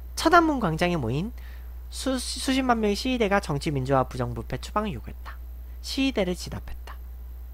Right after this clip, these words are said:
이 시기의 동아시아 경제 상황이에요. 십칠 번. 음, 제일 차 경제개발 오 개년 계획은 천구백육십 년대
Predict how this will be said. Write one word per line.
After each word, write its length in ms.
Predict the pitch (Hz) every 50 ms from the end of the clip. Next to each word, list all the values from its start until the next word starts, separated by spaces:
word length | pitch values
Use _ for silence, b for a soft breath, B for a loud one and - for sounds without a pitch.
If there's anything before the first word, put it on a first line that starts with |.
| - - - - - - - - B B B B B B B B B B B B
이 280 | - 196 233 262 277 285
시기의 340 | - - 320 285 311 311 285
동아시아 420 | - - 151 143 156 151 165 147
경제 260 | - 123 107 107 113
상황이에요. 540 | 120 147 151 143 143 131 101 90 87 - - - - - - - - - -
십칠 400 | - - - - - 202 170 -
번. 80 | - - - - - - - - - - - - - - - - - b b b b b b b b b b b b b b b - -
음, 500 | 151 156 160 156 156 156 156 156 151 151 - - - - - - - - - - - - - - - B B B B B B - - - - - - - - - -
제일 480 | - - 208 208 220 240 269 311 311 -
차 160 | - - 214
경제개발 580 | - 226 175 156 160 190 196 196 196 190 196 185
오 200 | 165 123 113 117
개년 300 | 156 170 175 185 175 -
계획은 320 | - 117 104 117 131 -
천구백육십 640 | - 208 214 220 208 202 156 123 - - - 170 170
년대 380 | 160 135 107 101 98 101 139